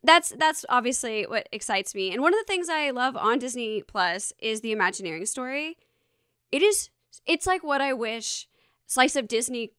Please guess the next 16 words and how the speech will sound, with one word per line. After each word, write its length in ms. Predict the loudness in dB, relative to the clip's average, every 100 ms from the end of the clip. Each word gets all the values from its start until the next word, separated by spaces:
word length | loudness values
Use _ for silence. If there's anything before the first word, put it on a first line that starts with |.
| _ -4
was. 500 | 2 4 2 -4 -6 4
Uh, 220 | 6 6
I'm 240 | 4 2
not 240 | 0 -2 -2
an 60 |
Imagineer, 500 | -4 -6 -6 -6 -4
so 160 | -4 -2
I 180 | -2 -6 _ _
don't 220 | -2 -2
<laughs> 120 | -2 -2
have 180 | -2
that 260 | -2 -4 -4 _ -20 -2
luxury, 480 | 0 2 -2 -4 -4
but 160 | 2 4
I 140 | 4
love, 920 | 0 -4 -2 0 0 -2 -4 -6